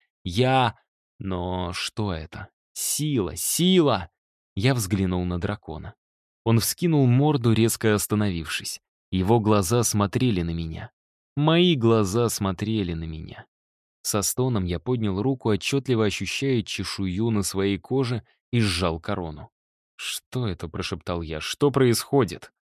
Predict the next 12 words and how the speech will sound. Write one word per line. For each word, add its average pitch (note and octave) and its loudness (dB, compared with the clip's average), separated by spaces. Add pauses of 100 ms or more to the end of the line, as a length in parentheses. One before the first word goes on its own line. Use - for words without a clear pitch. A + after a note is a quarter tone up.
(340)
"Вот A2+ 2
ваш G#2 2
дракон. F#2 -2 (280)
Узрите A2 2
силу A#2 2
Дитта!" — B2 2
взревел F#2+ 2
отец. - -6 (680)
Все E3 0
расплывалось C#3+ 0
перед G2+ 0
глазами, G#2 0